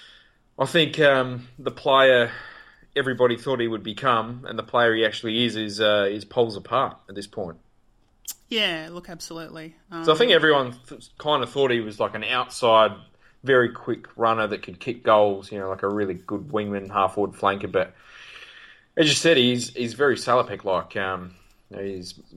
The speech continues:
Speaker 1: seems more suited to sort of, uh, inside midfield or a half-back flank and trying to set up the play from back there sort of thing.
Speaker 2: Yeah, yeah, and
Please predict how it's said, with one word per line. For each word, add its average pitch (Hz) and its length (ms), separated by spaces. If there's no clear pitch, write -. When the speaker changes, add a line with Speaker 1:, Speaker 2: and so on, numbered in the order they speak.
Speaker 1:
seems 123 300
more 123 180
suited 110 340
to - 60
sort 110 240
of, 98 140
uh, 98 180
inside 117 460
midfield 104 340
or 104 160
a 90 60
half-back 98 440
flank 98 380
and 85 220
trying 101 200
to 85 60
set 95 220
up 82 140
the 87 80
play 90 220
from 90 140
back 87 180
there 98 180
sort 87 180
of 85 60
thing. 78 140
Speaker 2:
Yeah, 185 440
yeah, 170 340
and 170 540